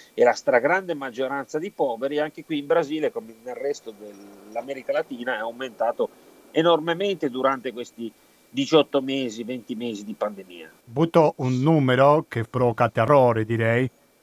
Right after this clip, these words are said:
Speaker 2: che con i decessi in Brasile, secondo i dati che ho davanti, stiamo parlando di cinquecentottantunomiladuecentoventotto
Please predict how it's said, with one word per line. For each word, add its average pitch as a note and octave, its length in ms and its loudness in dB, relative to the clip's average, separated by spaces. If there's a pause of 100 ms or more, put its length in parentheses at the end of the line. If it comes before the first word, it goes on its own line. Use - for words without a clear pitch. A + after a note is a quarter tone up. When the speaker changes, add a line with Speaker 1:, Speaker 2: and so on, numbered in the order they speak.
(120)
Speaker 2:
che - 140 -10
con B2 160 2
i A#2+ 120 2
decessi A#2 600 2
in G#2+ 80 -2
Brasile, A2+ 680 0
secondo A2+ 320 -4
i A#2+ 40 2
dati A#2+ 200 0
che A2 60 -6
ho A#2 40 -2
davanti, A2+ 440 2
stiamo A2+ 180 -2
parlando A2+ 240 -2
di A2 80 -4
cinquecentottantunomiladuecentoventotto C3 - 0